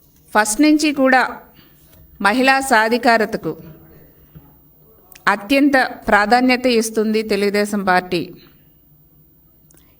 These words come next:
ఇంటిని సమర్థవంతంగా నిర్వర్-, నిర్వర్తించే మహిళ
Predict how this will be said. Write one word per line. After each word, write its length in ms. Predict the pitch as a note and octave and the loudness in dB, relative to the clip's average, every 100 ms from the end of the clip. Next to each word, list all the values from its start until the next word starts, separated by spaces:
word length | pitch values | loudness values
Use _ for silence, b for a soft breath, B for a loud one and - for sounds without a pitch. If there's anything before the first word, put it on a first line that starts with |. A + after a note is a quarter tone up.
| - | 0
ఇంటిని 640 | A3 B3+ D#4 D4+ C#4 - - - | 2 2 2 2 0 -6 -16 -10
సమర్థవంతంగా 1200 | - A3 B3 A#3+ C4+ C4 C4 C4 B3+ B3 A#3 - - | -2 2 2 2 0 2 2 2 2 2 0 -8 -8
నిర్వర్-, 460 | G3+ G#3+ A3 B3 - - - - | -2 0 2 0 -4 -14 -12 -4
నిర్వర్తించే 680 | G3+ G#3+ A#3 A#3 A#3 A3+ A3+ | -2 0 -2 -2 -2 0 0
మహిళ 500 | G3 G#3 A#3 B3 | 0 0 0 0